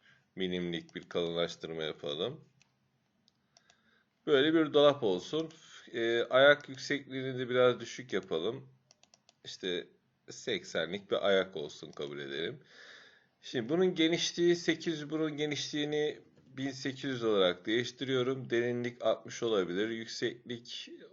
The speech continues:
yani ona da yedi yüz diyelim. Ee, hatta altı yüz seksen diyelim. İşte ayakla birlikte olsun. Ve şöyle bir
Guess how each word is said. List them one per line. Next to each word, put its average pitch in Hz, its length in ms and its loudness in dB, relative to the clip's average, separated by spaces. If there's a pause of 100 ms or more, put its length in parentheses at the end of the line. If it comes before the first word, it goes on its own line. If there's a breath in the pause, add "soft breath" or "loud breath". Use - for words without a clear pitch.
(220)
yani 78 280 -2
ona 104 300 -4
da 110 60 4 (560)
yedi 104 260 -4
yüz 101 240 -2
diyelim. 85 440 -4 (760 soft breath)
Ee, 95 680 0 (220)
hatta 110 340 2
altı 120 340 2
yüz 123 160 -8
seksen 110 560 2
diyelim. 85 640 -2 (760)
İşte - 140 -12
ayakla 107 480 2
birlikte 82 440 -6
olsun. 139 540 -6 (200)
Ve 117 80 0
şöyle 117 380 2
bir 151 160 -4